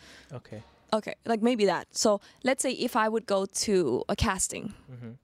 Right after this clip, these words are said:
Speaker 2: I would know for a fact that I'm rejected because I went for that casting if I didn't get the job. But for me now these days, 'cause after the Face, I don't have to go casting. People personally reach out to me. So we'll only get the people interested. I don't get to know that,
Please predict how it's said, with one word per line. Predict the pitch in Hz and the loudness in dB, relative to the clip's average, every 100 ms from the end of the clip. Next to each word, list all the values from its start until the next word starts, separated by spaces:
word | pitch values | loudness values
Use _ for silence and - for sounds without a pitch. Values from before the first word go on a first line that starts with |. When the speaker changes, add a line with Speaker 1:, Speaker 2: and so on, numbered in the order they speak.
| _ - | _ 0
Speaker 2:
I | 220 | 0
would | 247 233 | 0 0
know | 202 190 | 0 -2
for | 180 | -2
a | |
fact | 185 165 - | -2 -2 -2
that | 175 156 | -2 0
I'm | 175 | 2
rejected | 180 175 165 - 170 | 2 2 0 -2 -6
because | 165 - 190 | -6 -4 -2
I | 170 | 0
went | 170 - | 0 -2
for | 175 | -2
that | 175 170 | -2 -2
casting | - - - - 190 _ - | -6 -4 -4 -4 -10 _ -6
if | - | -2
I | |
didn't | 175 175 | 0 2
get | 175 | 2
the | 175 | 0
job. | - 175 - - - - - | -2 -2 -4 -16 -20 -16 -2
But | - | 0
for | - 202 | 2 2
me | 226 | 4
now | 208 190 190 | 2 2 0
these | 202 - | 0 0
days, | - 98 - | 0 0 0
'cause | - 196 | 0 -2
after | - 196 190 | -2 -2 0
the | 180 | 0
Face, | - 180 165 - - _ _ - | 2 0 2 -2 -4 _ _ -2
I | 196 | 0
don't | 214 | 0
have | 202 | -2
to | 185 | -2
go | 175 | -2
casting. | 175 170 - 170 | 0 0 -2 -4
People | - 202 190 185 185 - - - - - _ - | -4 -2 2 2 0 -2 -10 -20 -20 -20 _ 0
personally | 196 - 185 175 | 2 2 0 0
reach | 175 185 185 | 2 2 0
out | 170 | -2
to | - | -2
me. | 180 165 175 185 _ - - - | 0 0 -2 -4 _ -20 -8 0
So | 247 | 4
we'll | 220 214 - | 4 2 2
only | 294 330 | 0 0
get | 226 190 - | 0 0 0
the | 185 | -4
people | 214 226 202 | -2 2 2
interested. | 175 175 - 208 - 113 - - _ _ - - | 2 0 2 0 0 -4 -6 -14 _ _ -8 0
I | 330 | 2
don't | 370 349 | 2 0
get | - | -2
to | - | 0
know | 196 208 180 180 185 | 2 4 4 2 2
that, | 180 170 | 0 0